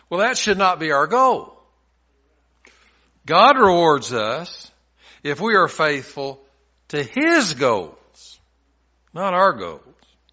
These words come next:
God will reward you for being faithful and serving. As we serve,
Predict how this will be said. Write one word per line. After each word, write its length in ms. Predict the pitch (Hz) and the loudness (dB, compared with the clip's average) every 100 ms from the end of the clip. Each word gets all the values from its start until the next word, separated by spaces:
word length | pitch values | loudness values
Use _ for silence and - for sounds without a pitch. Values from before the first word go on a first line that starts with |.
| _ _ _ - - | _ _ _ -20 -6
God 280 | 180 233 285 | 2 4 6
will 180 | 269 202 | 6 4
reward 540 | 175 170 214 277 214 | 2 2 2 2 0
you 240 | 139 131 160 | -6 -8 -6
for 200 | 165 151 | -6 -6
being 360 | 180 185 170 | -4 -6 -8
faithful 800 | 156 214 226 214 - 127 107 135 _ _ _ _ _ _ - | -8 -2 0 0 -6 -10 -10 -12 _ _ _ _ _ _ -14
and 200 | 135 143 | -10 -6
serving. 680 | - 240 190 117 87 - - | 0 2 2 2 -8 -20 -18
As 200 | 127 - | -16 -6
we 160 | 180 | -6
serve, 680 | 170 - 240 208 135 147 190 | -4 2 4 6 4 0 -6